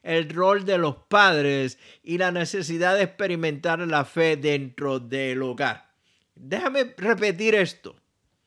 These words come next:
El padre, cuando habla,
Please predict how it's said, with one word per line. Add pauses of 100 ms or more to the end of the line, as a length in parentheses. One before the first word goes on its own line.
(1040)
El
padre,
cuando
habla,